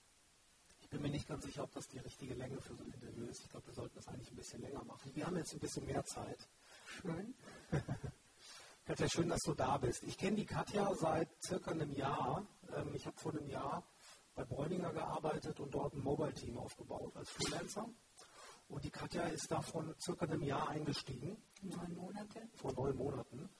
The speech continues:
Speaker 1: als Head of Software Engineering.
Speaker 2: Genau.
Speaker 1: Erzähl uns doch ein bisschen, wie du diese Rolle heute ausfüllst. Wie würdest du die beschreiben? Was ist deine Aufgabe im Team von Bräuninger gerade?
Speaker 2: Also als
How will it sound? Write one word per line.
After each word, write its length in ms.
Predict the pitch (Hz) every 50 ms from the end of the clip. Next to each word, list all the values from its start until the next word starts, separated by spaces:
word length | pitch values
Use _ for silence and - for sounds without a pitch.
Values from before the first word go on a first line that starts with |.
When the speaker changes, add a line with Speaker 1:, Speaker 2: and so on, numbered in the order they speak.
| - - - - - - -
Speaker 1:
als 160 | - - - -
Head 140 | - - -
of 140 | 143 -
Software 380 | - - 147 - - - - 107
Engineering. 580 | 110 113 - - - - 95 101 101 - - - - - - - - - -
Speaker 2:
Genau. 220 | - 180 156 - - - - - - - - - - - - - - - - - - - -
Speaker 1:
Erzähl 260 | - - - - 214
uns 160 | 247 247 - -
doch 120 | - 185
ein 100 | 185 175
bisschen, 480 | 160 185 180 - - 196 185 185 185 - - - -
wie 100 | - -
du 120 | 175 196
diese 240 | 175 151 170 165 160
Rolle 320 | 156 135 147 151 156 139 135
heute 320 | 143 143 143 - 147 127
ausfüllst. 760 | 117 123 131 - - - - 123 120 117 117 - - - - - - -
Wie 140 | - 151 151
würdest 280 | 160 175 175 - - -
du 40 | -
die 80 | -
beschreiben? 480 | - 147 - - - - 120 123 123 117
Was 180 | 123 123 -
ist 120 | 170 - -
deine 180 | 165 147 143
Aufgabe 600 | - 113 135 143 - - - 120 117 123 123 - - - - - -
im 160 | - 127 -
Team 220 | - - - 120 120
von 180 | - - 120
Bräuninger 480 | 120 - 113 113 117 117 117 120 113 107
gerade? 320 | 107 - - - - - - - - - - - - - - - - - - - - - - - - - - - - - - - - - - - - -
Speaker 2:
Also 280 | - - 190 - - 180
als 280 | 156 - - 165 165